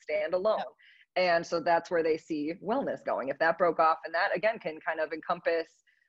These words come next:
Speaker 1: events and community events, you know, outside of just a workout, but bringing together the residents for something or other, bringing in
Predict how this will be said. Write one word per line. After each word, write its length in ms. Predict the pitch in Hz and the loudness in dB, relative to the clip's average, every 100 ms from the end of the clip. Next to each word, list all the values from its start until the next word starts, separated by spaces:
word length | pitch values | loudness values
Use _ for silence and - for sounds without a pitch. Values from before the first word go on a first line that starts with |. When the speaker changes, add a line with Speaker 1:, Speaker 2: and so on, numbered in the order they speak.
| _ _ | _ _
Speaker 1:
events 540 | 202 165 196 185 - | -4 2 2 2 -2
and 200 | 170 156 | -4 -2
community 540 | - 170 185 208 180 151 | -6 -4 -2 0 2 0
events, 340 | 139 131 139 | 0 -2 -2
you 80 | 160 | -2
know, 100 | 156 | 0
outside 500 | 156 160 - 165 170 | 2 0 2 2 4
of 80 | 175 | 2
just 440 | 147 160 151 - - _ _ _ - | 2 0 0 -8 -20 _ _ _ 0
a 80 | 156 | 4
workout, 640 | 170 233 143 139 - 151 | 4 4 2 2 -2 0
but 380 | 165 147 - 151 | 2 4 0 0
bringing 340 | 175 170 175 | -2 -2 -6
together 460 | 165 160 165 165 165 | -8 -2 0 2 2
the 100 | 165 | 4
residents 480 | 165 208 175 160 156 | 4 2 0 -4 -6
for 400 | 147 147 151 139 - _ _ | -4 -2 -2 -6 -16 _ _
something 400 | - 160 156 156 | -4 -2 -2 -2
or 100 | 139 | 0
other, 360 | 131 131 143 139 | 0 0 0 0
bringing 260 | 160 165 175 | -4 -2 -4
in 280 | 175 190 | -2 -4